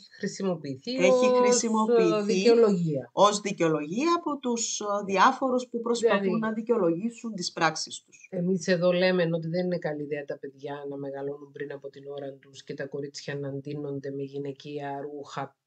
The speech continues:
Speaker 1: όταν είναι παιδιά και όταν είναι προεφηβοί. Δεν σημαίνει όμως ότι αν συμβεί αυτό το πράγμα, φταίει το παιδί, φταίει ο γονιός που το άφησε να ντυθεί για το ότι μπορεί να συμβεί.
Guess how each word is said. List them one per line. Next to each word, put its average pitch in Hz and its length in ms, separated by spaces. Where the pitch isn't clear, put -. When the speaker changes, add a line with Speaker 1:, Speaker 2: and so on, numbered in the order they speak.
Speaker 1:
όταν 147 420
είναι 143 340
παιδιά 131 640
και - 60
όταν 139 200
είναι 139 160
προεφηβοί. 143 680
Δεν 226 200
σημαίνει 190 580
όμως 160 240
ότι 160 140
αν 156 80
συμβεί 156 400
αυτό 156 220
το 143 120
πράγμα, 143 440
φταίει 160 480
το 156 120
παιδί, 151 380
φταίει 165 300
ο 165 60
γονιός 151 400
που 151 100
το 147 100
άφησε 143 300
να 143 120
ντυθεί 139 280
για 147 120
το 143 80
ότι 139 140
μπορεί 139 280
να 131 100
συμβεί. - 460